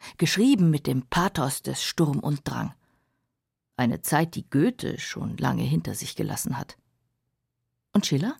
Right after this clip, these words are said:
Der nimmt eine Professur im benachbarten Jena an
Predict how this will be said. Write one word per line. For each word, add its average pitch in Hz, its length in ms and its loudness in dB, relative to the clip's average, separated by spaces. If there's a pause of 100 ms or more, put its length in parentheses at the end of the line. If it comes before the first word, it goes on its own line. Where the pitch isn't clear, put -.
(920)
Der 190 100 6
nimmt 262 260 4
eine 220 160 4
Professur 190 680 -2
im 220 160 0
benachbarten 185 720 0
Jena 143 640 4
an 87 220 -6